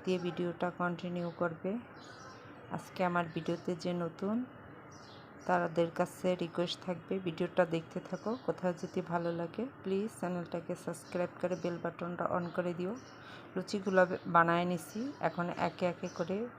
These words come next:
ভেজে নিব। দেখো, ভিডিও করার নিয়ে ছিল না, তাহলে শুরু থেকেই করতাম। তারপর দেখতেছি যে একটু করি, না করলে ভিডিও ছাড়বো কোথার থেকে। এই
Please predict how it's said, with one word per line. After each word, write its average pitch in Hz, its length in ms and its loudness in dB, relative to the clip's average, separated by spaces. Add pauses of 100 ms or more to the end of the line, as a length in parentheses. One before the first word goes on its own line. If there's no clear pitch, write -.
(140)
ভেজে 170 300 0
নিব। 175 360 -2 (1200)
দেখো, 185 380 -4 (960)
ভিডিও 185 240 6
করার 180 300 10
নিয়ে 175 360 4
ছিল 180 260 -2
না, 214 200 -2 (220)
তাহলে 175 300 0
শুরু 175 300 -2 (120)
থেকেই 175 260 -2
করতাম। 180 540 0 (680)
তারপর 185 300 6
দেখতেছি 185 920 -2 (220)
যে 180 160 0
একটু 180 300 -2
করি, 185 300 4
না 175 140 6
করলে 175 360 6
ভিডিও 175 520 0
ছাড়বো 165 300 6
কোথার 180 280 0 (100)
থেকে। - 260 -2 (2500)
এই 180 120 -4